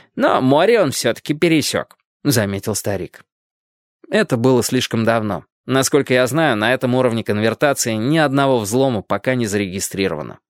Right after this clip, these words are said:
«Ты хочешь сказать, что банальной первичной конвертации более чем достаточно?»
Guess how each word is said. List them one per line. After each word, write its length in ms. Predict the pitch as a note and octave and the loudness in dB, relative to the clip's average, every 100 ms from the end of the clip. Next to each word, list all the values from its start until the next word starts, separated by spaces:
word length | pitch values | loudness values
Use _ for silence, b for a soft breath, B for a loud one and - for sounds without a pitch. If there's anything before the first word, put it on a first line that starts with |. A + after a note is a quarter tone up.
| _ _ _ _ _ _ B B B B B B B | _ _ _ _ _ _ B B B B B B B
«Ты 280 | - D#3 A#3 | 2 4 4
хочешь 380 | - A3+ - - | 2 0 0 -4
сказать, 460 | - F#3 A#3 B3+ | 0 2 2 0
что 460 | - - - F3+ D3+ | -4 -6 0 2 2
банальной 580 | G#2+ A#2+ E3 A3 G#3 F3+ | 0 -2 0 0 0 0
первичной 460 | - F3+ G3+ - E3+ | 0 0 0 -2 0
конвертации 680 | E3 E3 D#3 A3+ F#3 - B2 | 2 2 2 2 0 0 0
более 300 | E3 F#3 C#3+ | 2 2 0
чем 200 | - C#3 | 0 0
достаточно?» 760 | C#3 - C4 - - G#2+ | 0 2 0 0 -6 -6